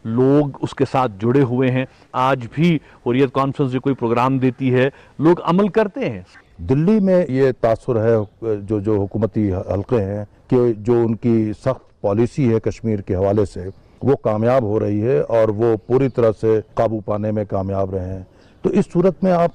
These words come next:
Speaker 2: क्या देख रहे हैं कि इंडिया पाकिस्तान में कोई बातचीत के हालात आपको लग रहे हैं?
Speaker 1: मुझे लगता है कि अगले दो चार महीने तक एक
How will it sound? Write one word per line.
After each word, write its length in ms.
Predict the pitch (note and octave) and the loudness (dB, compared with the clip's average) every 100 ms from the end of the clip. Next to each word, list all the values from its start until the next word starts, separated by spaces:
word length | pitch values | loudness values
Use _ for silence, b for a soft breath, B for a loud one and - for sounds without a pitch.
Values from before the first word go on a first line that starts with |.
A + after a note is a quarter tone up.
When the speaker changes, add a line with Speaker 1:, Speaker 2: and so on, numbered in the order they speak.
| - | 0
Speaker 2:
क्या 140 | F#3+ | 0
देख 220 | F3+ C3+ A#2 | 2 2 2
रहे 80 | |
हैं 100 | C3 | 0
कि 160 | A#2+ D3 | 0 -2
इंडिया 380 | C3 C3 C#3+ C#3+ | 0 0 2 2
पाकिस्तान 480 | B2 A#2 - C3+ C#3 | 0 -2 0 0 2
में 180 | C3 | 0
कोई 200 | A2+ B2 | 0 0
बातचीत 520 | G#2+ A2+ - C3 B2+ - | 2 0 0 -4 -4 -2
के 120 | B2 | 0
हालात 420 | G#2 A2 A2+ - | 2 2 0 0
आपको 320 | A2 - A#2 | -4 -2 -2
लग 180 | A2+ B2+ | 0 0
रहे 80 | G#3 | -2
हैं? 240 | G#3+ - | -4 -8
Speaker 1:
मुझे 180 | A3 G3+ | -4 0
लगता 220 | G3+ - | 0 2
है 80 | F#3+ | 0
कि 100 | F#3 | 2
अगले 320 | E3 E3 F#3 | -2 2 2
दो 140 | D3+ D#3+ | 2 0
चार 240 | E3 D#3 | 0 0
महीने 300 | C#3+ D3+ D#3+ | 0 -2 -2
तक 180 | D3+ D#3+ | -2 -2
एक 140 | D3+ | -4